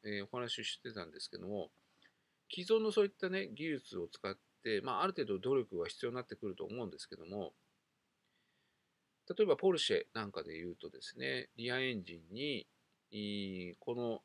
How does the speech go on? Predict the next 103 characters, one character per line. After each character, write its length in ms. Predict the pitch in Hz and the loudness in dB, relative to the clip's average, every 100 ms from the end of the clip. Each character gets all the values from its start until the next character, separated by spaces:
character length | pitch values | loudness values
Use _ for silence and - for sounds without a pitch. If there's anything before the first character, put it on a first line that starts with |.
| _ | _
サ 240 | - 131 120 | -4 0 0
イ 80 | |
ズ 120 | 92 85 | 0 -6
じ 80 | |
ゃ 40 | 90 | -6
な 120 | 92 | -8
く 80 | - | -10
て 60 | |
も 100 | 101 | -12
ち 80 | 98 | -6
ょ 20 | 151 | -2
っ 40 | |
と 120 | 123 | -2
大 60 | 113 | -4
き 140 | 123 | -6
い 40 | 104 | -2
サ 160 | 110 | -2
イ 60 | 90 | -2
ズ 80 | - | -8
な 60 | |
ん 80 | - | -20
で 80 | - | -18
す 120 | - | -6
ね、 220 | 71 - - | -4 -4 -6
エ 80 | 107 | -8
ン 80 | 98 | -6
ジ 80 | 82 | -8
ン 40 | |
を 20 | |
積 140 | - 101 | -6 -8
ん 160 | 95 | -4
で、 220 | 107 131 92 | 2 4 4
バ 160 | 123 | 0
イ 60 | 135 | -2
フ 160 | - | -2
ュ 80 | 147 | -2
ー 100 | 104 | 0
エ 40 | 80 | 0
ル 120 | 76 | -4
で 80 | 71 | -12
で 100 | 76 | -12
す 160 | - | -8
ね、 180 | 87 80 _ - - - _ _ - | -8 -8 _ -20 -20 -20 _ _ -2
ま 80 | 117 | -2
あ、 40 | |
リ 140 | 127 165 | 6 6
ア 60 | |
シ 120 | 165 | 6
ー 40 | 190 | 4
ト 80 | 117 | 4
は 40 | |
ち 60 | 113 | 2
ょ 40 | |
っ 20 | |
と 80 | - | -6
潰 180 | - 117 | -8 -4
れ 80 | 120 | 0
ち 80 | 123 | 0
ゃ 40 | |
う 60 | 104 | 0
か 80 | |
も 100 | 82 | -6
し 80 | 82 | -8
れ 60 | 85 | -10
ま 100 | 85 | -10
せ 120 | 87 | -12
ん 20 | |
け 100 | - | -10
ど 100 | 104 | -8
も、 340 | 127 135 101 - _ _ | -2 0 -2 -4 _ _
う 60 | 104 | -6
ー 500 | 101 98 95 92 92 | -2 -2 -2 -4 -4
ん、 20 | |
燃 120 | 117 | -4
料 120 | 113 104 | -4 -2
タ 160 | 113 | -2
ン 60 | 95 | -6
ク 60 | - - | -10 -12
と、 120 | - - _ _ - | -12 -12 _ _ -10
う 60 | 92 | -8
ん、 140 | 92 | -6
ガ 100 | 98 | -6
ソ 140 | 98 110 | -4 -4
リ 120 | 98 | -2
ン 40 | |
エ 60 | 98 | -4
ン 40 | |
ジ 100 | 85 | -6
ン 40 | 80 | -14
を 20 | - - | -10 -2
こ 300 | 87 82 78 | 0 0 -2
う、 20 | |
バ 80 | 107 | -2
イ 40 | |
フ 140 | 101 110 | -2 -2
ュ 40 | |
ー 40 | 90 | -2
エ 40 | |
ル 80 | 78 | -2
で 100 | 82 | -6
入 80 | 95 | -4
れ 120 | 95 | -4
て、 340 | - 160 - | 6 6 6